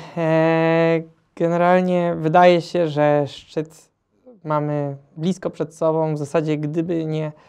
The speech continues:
to uwolnienie cen <laughs> regulowanych, nazwijmy to, czy tam przesunięcie tych cen regulowanych przez zniesienie części tarczy, tej antyinflacyjnej tak zwanej, czy też po prostu teraz dopiero następujący dla, mm,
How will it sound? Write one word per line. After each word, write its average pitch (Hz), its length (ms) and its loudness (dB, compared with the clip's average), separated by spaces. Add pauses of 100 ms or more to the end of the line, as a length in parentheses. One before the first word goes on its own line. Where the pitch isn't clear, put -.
(360)
to 170 120 -6
uwolnienie 160 800 -2 (960)
cen 147 300 -6 (100)
<laughs> - 140 -14
regulowanych, 151 580 -4
nazwijmy 151 440 -12
to, 196 240 -10 (640)
czy - 100 -20
tam 139 260 -10
przesunięcie 160 540 -6
tych 151 100 -8
cen 160 200 -4
regulowanych 151 580 -4
przez - 460 -6
zniesienie 156 520 -8
części 151 320 -10
tarczy, 170 560 -4 (140)
tej 160 160 -12
antyinflacyjnej 160 840 -12
tak 156 200 -8
zwanej, 156 380 -10 (380)
czy 170 120 -18
też 156 160 -16
po - 140 -20
prostu 147 460 -8 (760)
teraz 190 280 2
dopiero 156 280 -2
następujący 156 560 -6
dla, 156 420 -4
mm, 156 500 -10